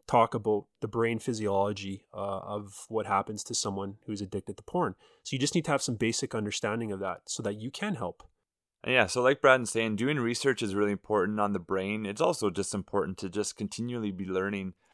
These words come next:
Speaker 2: about whether it's addiction, whether it's growing in Christ. I mean, whether it's, uh, whatever the topic is, it's important for you to be growing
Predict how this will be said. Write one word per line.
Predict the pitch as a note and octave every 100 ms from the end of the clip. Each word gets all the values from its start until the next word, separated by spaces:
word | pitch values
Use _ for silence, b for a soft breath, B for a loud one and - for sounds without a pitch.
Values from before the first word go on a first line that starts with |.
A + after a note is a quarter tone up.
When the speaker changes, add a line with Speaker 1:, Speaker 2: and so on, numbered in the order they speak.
| _ _ _
Speaker 2:
about | - F#2 G2+ G2 F#2+ - _ _ _ -
whether | G2+ F#2+ F2+
it's | E2+
addiction, | E2 F#2 G2 - G2+ F#2+
whether | F#2 F2+
it's | E2+
growing | - F#2 F#2+ F#2+
in | F2+ F2+
Christ. | - F2+ G2 - -
I |
mean, | F2+ F2+ E2+
whether | F#2 G2+ G#2 G#2+
it's, | G2 D#2+ -
uh, | F2+ F#2+
whatever | G2 A#2 A#2+ B2
the | G#2+
topic | G2 G2+ A2 F#2
is, | F2
it's | F#2 G#2+
important | G#2 A#2+ G#2+
for | G2
you | G2+
to | C3+
be | G#2
growing | F#2+ F#2 F2+ F2+